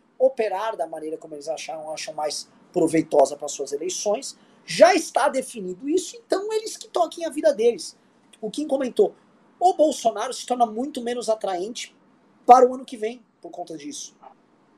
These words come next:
Isso vai ser definido agora. Definido os números do fundão,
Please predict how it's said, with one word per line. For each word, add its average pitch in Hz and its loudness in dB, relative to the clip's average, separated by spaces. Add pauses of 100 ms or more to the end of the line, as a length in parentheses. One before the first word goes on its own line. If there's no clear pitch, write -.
(120)
Isso 175 -8
vai - 2
ser - -10
definido 240 -6
agora. 175 8 (320)
Definido 175 -2
os 165 -6
números 247 -4
do 208 -6
fundão, 156 2